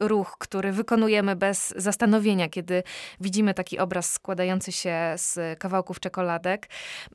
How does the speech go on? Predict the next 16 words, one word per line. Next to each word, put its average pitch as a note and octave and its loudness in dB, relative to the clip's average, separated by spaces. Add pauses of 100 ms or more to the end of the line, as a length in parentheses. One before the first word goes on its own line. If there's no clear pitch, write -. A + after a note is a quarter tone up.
W G3+ -10
jaki E4 -6
sposób G#3+ -4
właśnie G#3 0
dorośli G#3 0
zachowują F#3 -2
się F3+ -2
na F3 -2
tej E3+ -6
wystawie? E3+ -4
Czy G3+ -6
nie G#3 2
trzeba A3+ 0
ich - -10
przypadkiem G#3+ -4
trochę G3+ -4